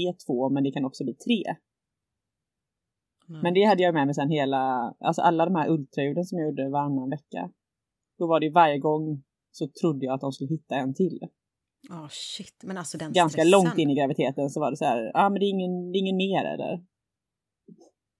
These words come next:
Speaker 2: Men trodde du det, alltså, på, på, på allvar då?
Speaker 1: Nej, men jag hade med mig den tanken inför varje ultraljud ganska långt in i graviditeten, att det kan ju ligga en till bakom.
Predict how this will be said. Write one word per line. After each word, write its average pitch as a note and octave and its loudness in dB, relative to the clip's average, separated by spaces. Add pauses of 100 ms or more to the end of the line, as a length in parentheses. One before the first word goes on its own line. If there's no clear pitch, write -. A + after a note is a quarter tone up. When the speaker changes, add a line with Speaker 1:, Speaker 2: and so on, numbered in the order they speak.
(180)
Speaker 2:
Men G#3+ -2
trodde F3+ -8
du A3+ 0
det, F#3+ -2
alltså, E3+ -8
på, D#3 -8 (220)
på, - -14
på F3+ -10
allvar D#3+ -6 (180)
då? - -14
Speaker 1:
Nej, - -16 (180)
men B3+ 10
jag C#4+ 10
hade B3+ 12
med G#3+ 10
mig F#3+ 4
den E3+ 4
tanken D3 0 (180)
inför D#3 2
varje D3+ 6
ultraljud D3 0
ganska D3+ -2
långt C3 -2
in C#3+ -2
i C3+ 0
graviditeten, C#3 -4
att C#3 -2
det C#3+ -4
kan D3+ -2
ju D#3+ 0
ligga D#3 0
en C3+ -2
till D3+ -6
bakom. D3+ -2